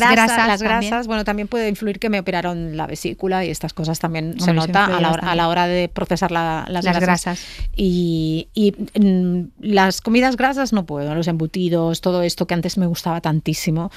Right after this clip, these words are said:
Speaker 1: ¿Te acuerdas que habíamos <laughs> hablado muchas veces
Speaker 2: Sí.
Speaker 1: de, de esos embutidos tan ricos? Pues no los tolero. Entonces, si, si un día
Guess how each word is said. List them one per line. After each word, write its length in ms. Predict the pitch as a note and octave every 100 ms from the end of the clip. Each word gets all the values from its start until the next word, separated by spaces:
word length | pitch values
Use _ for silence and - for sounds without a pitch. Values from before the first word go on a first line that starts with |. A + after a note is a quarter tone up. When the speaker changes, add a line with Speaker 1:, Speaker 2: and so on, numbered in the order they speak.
| -
Speaker 1:
¿Te 80 |
acuerdas 420 | D#3+ E3 D#3+ D#3+ -
que 80 |
habíamos 320 | F3+ E3+ D#3+ D#3
<laughs> 40 | A3+
hablado 320 | G#3+ F#3 F3+
muchas 340 | F#3 F#3 E3
veces 300 | E3+ E3 F3
Speaker 2:
Sí. 100 | G#3+
Speaker 1:
de, 200 | F3+ A3+ - - - -
de 80 | F#3
esos 200 | F#3+ E3
embutidos 460 | E3 E3+ E3 E3+
tan 160 | - E3
ricos? 340 | E3+ E3+ A3 - - -
Pues 160 | G3+ G#3
no 120 | G#3
los 680 | B3 A3+ G3+ F#3 F3+ D#3+ -
tolero. 300 | E3+ E3 E3+
Entonces, 380 | F3 F#3+ F#3 - - - - - - -
si, 560 | G3+ B3+ A3+ A3+ G#3 G3+ F3+ F#3 - A#3
si 140 | -
un 100 | B3
día 400 | A#3+ C4 G3 -